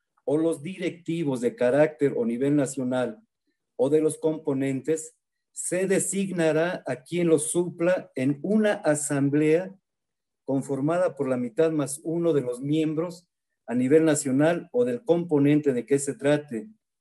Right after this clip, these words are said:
según corresponda, mediante voto secreto. Aquí la convocatoria nacional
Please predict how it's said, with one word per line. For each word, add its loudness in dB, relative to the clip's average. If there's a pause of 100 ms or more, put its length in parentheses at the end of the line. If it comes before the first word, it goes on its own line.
(100)
según 0
corresponda, -2
mediante -4
voto 2
secreto. 0 (2250)
Aquí -2 (260)
la -2
convocatoria 2 (300)
nacional -4